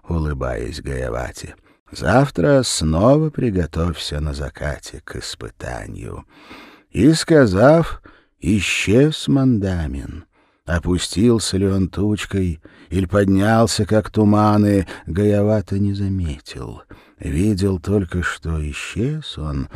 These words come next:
истомив его борьбою, что внизу, в ночном тумане, смутно озеро белеет,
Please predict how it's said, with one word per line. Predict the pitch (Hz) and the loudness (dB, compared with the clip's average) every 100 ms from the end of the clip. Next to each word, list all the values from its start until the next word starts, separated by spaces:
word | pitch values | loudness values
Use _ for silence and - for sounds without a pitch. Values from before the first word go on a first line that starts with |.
| - | -16
истомив | - 82 78 - 85 85 87 82 - | -6 -4 -4 -4 -2 0 0 -2 -4
его | 73 78 82 | -6 -4 -4
борьбою, | 80 80 69 82 82 80 76 76 - - - | -4 -4 -4 -2 -2 0 -2 -4 -8 -18 -10
что | - - 82 | -8 -4 -2
внизу, | 78 78 76 71 85 104 98 | 0 0 -2 -4 -4 -2 -2
в | 76 | -2
ночном | 78 76 - 85 98 95 | -4 -4 -4 0 2 0
тумане, | 85 80 90 101 95 90 85 - - | 0 0 0 2 2 2 -2 -6 -14
смутно | - - 78 82 76 - 69 67 | -6 -4 -2 -4 -4 -8 -6 -2
озеро | 104 123 120 117 110 104 | 0 0 0 -4 -4 -2
белеет, | 104 98 101 101 98 95 - | -2 0 0 -2 -2 -4 -8